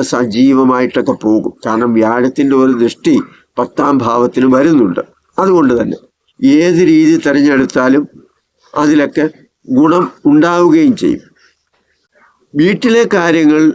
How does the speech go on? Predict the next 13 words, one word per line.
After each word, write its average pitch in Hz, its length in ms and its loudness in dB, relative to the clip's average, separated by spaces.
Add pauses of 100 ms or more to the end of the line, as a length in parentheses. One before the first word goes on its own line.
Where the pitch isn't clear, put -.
(920)
ചിലപ്പോ 151 420 0 (140)
സഹോദരങ്ങളുമായിട്ടോ 135 1300 -2 (1160)
അല്ലെങ്കിൽ 151 380 2
സ്ത്രീകളുമായിട്ടോ 127 1000 0
ഒക്കെ 127 140 -4
ചില 117 220 -2 (140)
കലഹ 131 340 -2
സാധ്യതയൊക്കെ 120 720 -2
ഉണ്ടാകാനുള്ള 110 680 -2 (440)
സാധ്യതയുണ്ട്. 117 760 -2 (380)
അഞ്ചാം 180 600 0
ഭാവത്തിലെ 147 520 -2
കേതു 131 460 0